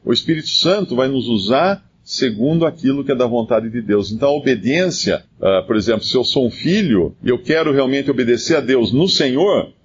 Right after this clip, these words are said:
eu vou ter que estar em comunhão com o Senhor e deixar que o Espírito Santo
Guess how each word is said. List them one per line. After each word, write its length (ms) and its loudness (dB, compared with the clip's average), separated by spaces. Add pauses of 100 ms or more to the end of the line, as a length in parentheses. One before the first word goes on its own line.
(280)
eu 140 0
vou 200 0
ter 180 0
que 100 -2
estar 260 0
em 60 -6
comunhão 460 0
com 100 -4
o 60 -2
Senhor 360 2
e 60 -2
deixar 320 0
que 80 -4
o 40 2
Espírito 440 -4
Santo 540 -2